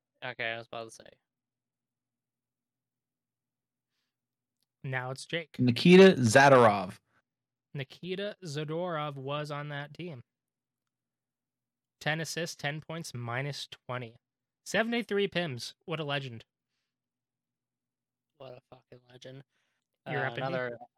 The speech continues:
Speaker 1: another Avs legend, uh, Carl Soderberg.
Speaker 2: Carl Soderberg. Y'all remember him last year from the playoffs where he was fucking awful.
Speaker 1: <laughs> He was fucking awful. <laughs>
Speaker 2: All right,
Speaker 3: Sven
Speaker 2: Jake.
Speaker 3: Ten.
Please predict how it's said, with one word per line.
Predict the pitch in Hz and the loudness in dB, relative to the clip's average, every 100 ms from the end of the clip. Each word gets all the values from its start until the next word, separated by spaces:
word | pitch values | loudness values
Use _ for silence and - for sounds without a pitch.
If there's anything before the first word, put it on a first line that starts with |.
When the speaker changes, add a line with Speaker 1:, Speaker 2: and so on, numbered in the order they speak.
| _ 139 | _ -8
Speaker 1:
another | 131 139 | -2 0
Avs | 131 120 120 113 | 0 0 -2 -6
legend, | 117 117 120 113 117 | -6 -6 -8 -12 -12
uh, | 117 113 110 _ | -14 -14 -14 _
Carl | 113 110 | -12 -12
Soderberg. | - 117 117 131 160 _ - - _ _ - | -12 -12 -10 -10 -12 _ -20 -20 _ _ -16
Speaker 2:
Carl | - 175 190 196 196 185 - | -6 -4 -2 -2 -4 -6 -10
Soderberg. | - 165 180 170 156 135 127 117 107 113 - _ _ _ _ _ _ | -10 -8 -6 -6 -6 -6 -8 -8 -10 -18 -20 _ _ _ _ _ _
Y'all | 135 131 | -10 -8
remember | 123 123 123 | -6 -8 -8
him | 120 120 | -10 -10
last | 120 123 - - | -8 -8 -10 -14
year | 113 120 - _ | -14 -14 -18 _
from | - 127 | -10 -8
the | 135 | -10
playoffs | - 160 170 127 - - | -10 -10 -10 -12 -18 -12
where | 131 | -10
he | 123 127 | -8 -10
was | 120 120 - _ _ | -12 -14 -16 _ _
fucking | 156 175 190 | -8 -6 -6
awful. | 170 202 - _ _ _ _ _ _ _ | -6 -6 -12 _ _ _ _ _ _ _
Speaker 1:
<laughs> | - - | -12 -8
He | 220 | -6
was | 143 147 - - - | -6 -10 -12 -12 -2
fucking | 277 302 311 311 | -2 0 -2 -2
awful. | 269 269 247 - 143 - - - | -2 -2 -4 -8 -12 -12 -12 -18
<laughs> | _ - | _ -10
Speaker 2:
All | 269 _ _ _ _ _ _ _ _ - | -10 _ _ _ _ _ _ _ _ -10
right, | 139 | 2
Speaker 3:
Sven | 127 170 | 6 8
Speaker 2:
Jake. | 190 | 6
Speaker 3:
Ten. | 170 165 123 | 4 0 -2